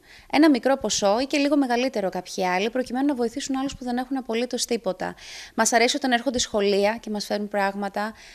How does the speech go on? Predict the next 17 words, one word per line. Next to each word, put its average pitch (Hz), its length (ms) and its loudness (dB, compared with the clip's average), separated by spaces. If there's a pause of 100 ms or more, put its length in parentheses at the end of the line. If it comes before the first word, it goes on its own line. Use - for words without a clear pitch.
(140)
Μας 226 180 2
αρέσει 254 240 4
που 262 100 -6
βλέπουμε 240 380 4
συλλόγους 233 560 2
και 233 160 0
ομάδες 220 480 0
που 233 100 -4
δραστηριοποιούνται 214 1120 0 (240)
και 392 140 2
σε 311 140 2
άλλους 233 280 2
τομείς. 196 460 -2
Αυτή 208 160 -6
τη 240 80 -6
φορά 233 260 2
να 240 100 -2